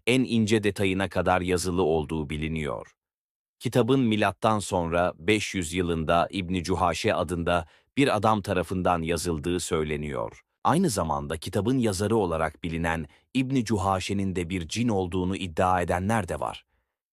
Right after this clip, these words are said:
Kimse İbni Cuhaşe'nin kim olduğunu, nereden geldiğini, nereye gittiğini bilmiyor. Kitabın orijinalinin cinler hakkında fazla detaylı ve çizimlerle desteklenmiş olması insanların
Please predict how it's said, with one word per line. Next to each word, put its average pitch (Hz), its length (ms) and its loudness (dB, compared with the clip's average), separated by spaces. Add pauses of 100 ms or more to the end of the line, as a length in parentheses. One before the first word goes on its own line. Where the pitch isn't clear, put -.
Kimse 143 440 0
İbni 98 320 -2
Cuhaşe'nin 87 680 -2
kim 107 240 0
olduğunu, 73 580 -4 (240)
nereden 101 460 0
geldiğini, 76 720 -4 (260)
nereye 104 360 2
gittiğini 78 600 -6
bilmiyor. 69 540 -6 (640)
Kitabın 104 420 2
orijinalinin 92 840 0
cinler 95 380 -2
hakkında 90 500 -2
fazla 90 440 0
detaylı 87 540 -2 (220)
ve 98 80 0
çizimlerle 104 720 0
desteklenmiş 90 760 -4
olması 67 500 -6
insanların 71 640 -6